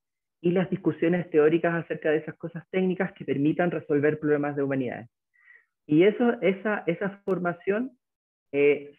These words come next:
se amplía hacia otro, hacia otros caminos. Y eso lo vuelve muy interesante.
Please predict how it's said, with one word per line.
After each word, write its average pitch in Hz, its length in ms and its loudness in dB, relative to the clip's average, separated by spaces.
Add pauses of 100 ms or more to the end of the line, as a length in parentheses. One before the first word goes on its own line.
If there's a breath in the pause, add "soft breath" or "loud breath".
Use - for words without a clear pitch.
se 170 100 -2
amplía 151 600 -2 (300)
hacia 147 440 0
otro, 143 600 0 (260)
hacia 139 320 2
otros 143 200 0
caminos. 120 380 -4 (300)
Y 123 160 0
eso 170 180 0
lo 170 120 4
vuelve 160 260 6
muy 156 180 0
interesante. 147 600 -4